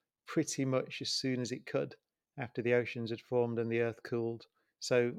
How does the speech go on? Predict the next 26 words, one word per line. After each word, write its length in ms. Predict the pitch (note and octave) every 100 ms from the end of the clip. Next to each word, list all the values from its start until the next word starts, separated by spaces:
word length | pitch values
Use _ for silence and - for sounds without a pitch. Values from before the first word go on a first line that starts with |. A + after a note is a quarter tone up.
| -
le-, 200 | C#3 C#3
we 120 | C3+ C3+
have 140 | A#2
good 160 | C#3 C3
evidence 420 | A#2+ A#2+ A#2 A2+
that 120 | -
life 240 | A#2+ A#2 -
was 100 | A2+
present 380 | - B2 A#2 -
three 180 | B2+ A#2+
point 240 | B2 B2
eight 200 | A#2+ C3
billion 300 | B2 A#2 A2+
years 200 | C3 B2
ago 200 | A#2 A#2+ A#2 _ _ -
and 100 | B2
the 100 | A#2
Earth 180 | A#2 A2
is 100 | B2
four 200 | - B2
and 100 | A#2
a 40 |
half 140 | A#2 A2+
billion 300 | A#2+ A#2 A#2
years 180 | A#2 C3
old. 280 | C#3 -